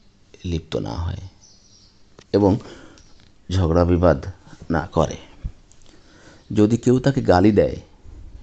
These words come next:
অথবা তার সঙ্গে ঝগড়া করে, তাহলে সে যেন বলে, "আমি একজন রোজাদার, যার হাতে মুহাম্মাদের প্রাণ, তার শপথ।" অবশ্যই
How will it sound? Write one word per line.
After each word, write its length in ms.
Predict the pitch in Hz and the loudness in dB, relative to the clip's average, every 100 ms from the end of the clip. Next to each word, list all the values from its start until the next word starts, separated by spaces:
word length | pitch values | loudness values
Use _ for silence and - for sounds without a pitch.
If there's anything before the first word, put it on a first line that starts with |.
| - - | -8 -2
অথবা 500 | 73 - 90 69 - _ _ _ _ _ _ _ _ - | -2 0 2 0 -2 _ _ _ _ _ _ _ _ -8
তার 140 | 80 76 | -4 -2
সঙ্গে 380 | - 90 90 87 | 0 0 2 2
ঝগড়া 540 | 92 82 90 78 - - _ _ _ _ _ - | 0 2 4 2 0 -12 _ _ _ _ _ -2
করে, 380 | 82 80 78 87 - _ _ _ _ - - | 2 2 0 -4 -10 _ _ _ _ -20 -10
তাহলে 260 | 107 117 113 | -4 -4 -2
সে 180 | - 98 | 0 2
যেন 220 | 104 101 | 4 4
বলে, 340 | 98 98 78 - - _ _ _ _ _ _ | 4 4 2 -2 -14 _ _ _ _ _ _
"আমি 180 | 82 87 | 0 2
একজন 320 | 87 82 82 82 - - - - _ - | 2 2 0 -2 -12 -20 -20 -20 _ -6
রোজাদার, 400 | 78 78 78 - - - _ _ _ _ _ _ _ _ _ - | -4 0 -2 -4 -10 -20 _ _ _ _ _ _ _ _ _ -8
যার 180 | 98 101 | -4 -2
হাতে 280 | 107 110 110 - - _ _ - | -2 -2 -4 -6 -20 _ _ -4
মুহাম্মাদের 460 | 90 92 92 85 85 - - _ _ | -2 0 0 0 -2 -4 -20 _ _
প্রাণ, 320 | - 85 76 67 - _ - _ - | -2 -2 -2 -6 -16 _ -20 _ -10
তার 140 | 82 | -8
শপথ।" 400 | - 71 - 50 - - _ _ - _ _ - - - - - - _ _ _ - - - - - | -6 -8 -8 -10 -14 -20 _ _ -20 _ _ -20 -20 -20 -20 -20 -20 _ _ _ -20 -20 -20 -20 -4
অবশ্যই 600 | 80 92 101 - 98 85 | -2 -2 -2 0 0 0